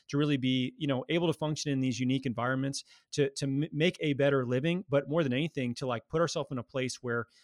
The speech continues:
we can then help hire other people that can really enjoy the jobs that they like and have more satisfaction and meaning in what they're doing.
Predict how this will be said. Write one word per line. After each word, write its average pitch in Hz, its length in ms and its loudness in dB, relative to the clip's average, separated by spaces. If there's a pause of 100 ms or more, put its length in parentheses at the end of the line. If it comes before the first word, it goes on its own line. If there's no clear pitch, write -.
(160)
we 151 160 0
can 143 180 -2
then 127 240 2 (300)
help 147 260 2
hire 135 260 4
other 139 200 2
people 127 340 -2
that 123 180 -2
can 127 140 -6
really 120 220 -2
enjoy 110 360 0
the 180 60 2
jobs 175 260 -2
that 170 80 -4
they 175 140 0
like 180 320 -2 (300)
and 123 160 0
have 135 200 2
more 131 240 0
satisfaction 143 640 -2
and 120 140 0
meaning 139 220 2
in 113 80 -2
what 120 140 -6
they're 254 180 -2
doing. 123 320 2